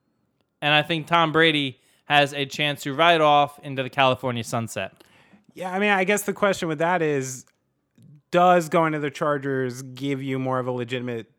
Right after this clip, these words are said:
Speaker 2: chance to win than staying with the Patriots? Because, I mean, could I see Tom Brady walking into a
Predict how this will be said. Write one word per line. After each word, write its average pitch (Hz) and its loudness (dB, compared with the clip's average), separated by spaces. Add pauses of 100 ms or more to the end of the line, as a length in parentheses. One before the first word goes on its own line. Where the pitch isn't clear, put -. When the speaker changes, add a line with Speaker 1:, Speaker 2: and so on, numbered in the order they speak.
Speaker 2:
chance 123 -6
to 127 -8
win 113 -8
than 104 -12
staying 107 -12
with 104 -18
the - -20
Patriots? - -16
Because, 139 -2 (680)
I 175 2
mean, 165 2
could 208 4
I 180 6
see 175 -2
Tom 156 0
Brady 147 0
walking 139 0
into 135 -6
a 123 -6